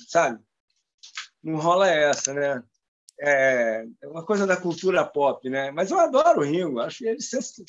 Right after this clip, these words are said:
sensacional. E começou um negócio de rock, de, de, de Jimi Hendrix, e Led Zeppelin. Ah, com, é, e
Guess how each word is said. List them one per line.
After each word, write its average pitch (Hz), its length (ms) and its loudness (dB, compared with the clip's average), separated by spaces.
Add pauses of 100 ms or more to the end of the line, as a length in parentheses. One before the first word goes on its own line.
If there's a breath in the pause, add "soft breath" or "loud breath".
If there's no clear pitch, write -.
(760)
sensacional. 135 920 -4 (420)
E 202 460 0 (1120)
começou 208 440 2
um - 20 0
negócio 180 420 0
de 185 60 -4
rock, 151 540 2
de, 120 340 -6
de, 107 500 -8 (480)
de 120 80 -8
Jimi 135 120 -4
Hendrix, 123 1160 -2
e 95 460 -14
Led 113 240 -6
Zeppelin. 110 1040 0 (1000)
Ah, - 140 -12 (160)
com, 196 340 -6 (300)
é, 127 480 2 (180)
e 117 140 -18